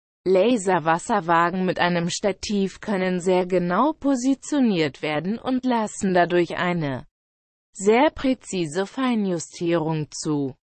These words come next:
Sie sind in der Regel genauer und bieten durch das Stativ die Möglichkeit, in einem dreihundertsechzig Grad Bereich zu arbeiten.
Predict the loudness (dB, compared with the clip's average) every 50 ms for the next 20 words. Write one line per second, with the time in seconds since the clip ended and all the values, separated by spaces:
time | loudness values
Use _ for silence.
0 | _ -2 0 2 2 2 2 2 2 2 2 2 2 4 4 4 2 2 2 0
1 | 0 0 2 2 2 2 2 4 4 4 4 4 4 4 4 4 2 2 0 0
2 | 0 -2 -2 0 2 0 0 0 2 2 4 4 4 4 2 2 0 -2 0 -2
3 | -4 -2 0 0 0 0 -4 -6 -4 -4 -4 -4 -4 -2 0 2 2 2 2 2
4 | 0 -2 -4 -6 -8 -8 -8 -6 -2 0 0 0 -2 -4 -4 -4 -2 -2 -2 0
5 | 0 0 -2 -2 -4 -4 -2 -2 -2 -2 -2 -4 -6 -4 -2 -2 -2 -2 -2 -2
6 | -2 -2 -2 -4 -8 -8 -8 -8 -8 -8 -6 -2 2 2 2 2 2 0 0 2
7 | 2 2 2 2 2 0 -4 -8 -16 -14 -8 -6 -4 -4 -4 -4 -6 -10 _ _
8 | _ _ _ _ _ _ _ _ _ _ _ _ 4 4 4 4 2 2 0 -2
9 | -2 -2 -4 -4 -6 -6 -6